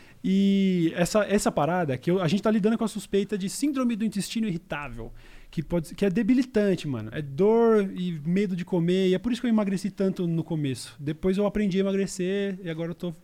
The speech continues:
tô legal. Mas ele é causado por, é, o estresse, essencialmente. Tem algumas causas, mas acho que a mais frequente pra você ter essa síndrome é estresse.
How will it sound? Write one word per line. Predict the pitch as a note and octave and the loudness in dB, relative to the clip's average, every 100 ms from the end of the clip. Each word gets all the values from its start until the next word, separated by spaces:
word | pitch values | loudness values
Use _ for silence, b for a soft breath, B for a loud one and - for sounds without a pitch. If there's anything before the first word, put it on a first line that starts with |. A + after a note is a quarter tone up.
| - - | -18 -6
tô | F3+ | -2
legal. | F#3 D3 A#2+ B B B B B B B _ | 0 0 -4 B B B B B B B _
Mas | D#3 D#3+ D#3 D3 C#3 - - | 0 2 2 0 -2 -4 -2
ele | E3+ G3 | 2 4
é | |
causado | F#3 - F#3+ E3 G3+ G3 | 2 2 2 2 2 0
por, | G3 G#3+ G3 F3+ F3+ | -2 -2 -2 -6 -6
é, | F#3 F#3 | -4 -2
o | F3+ F3+ | -2 -2
estresse, | F#3 - - F#3 D3 C3 - | -4 -8 0 2 2 0 -4
essencialmente. | F3 A#3 A3+ A3 F3 D3 C3+ | -2 2 4 4 4 2 0
Tem | A3 A3 | 4 4
algumas | A3 G#3 C4 | 6 4 4
causas, | - D#3+ B2+ C3+ C3 - | 2 -2 -2 -6 -8 -6
mas | D#3+ D#3 E3+ E3 | -4 -2 -2 -2
acho | E3 | -2
que | G3+ | 2
a | |
mais | E3+ F#3 F#3 | 2 2 0
frequente | F#3+ - F3+ F#3 - | -2 0 0 0 -2
pra | - | -6
você | C#3 D3+ | -6 -2
ter | E3 | -2
essa | D3 | -2
síndrome | C#3 E3 D#3 | -4 -4 -2
é | E3+ | -2
estresse. | - - C#3 A#2 | -4 -4 -4 -4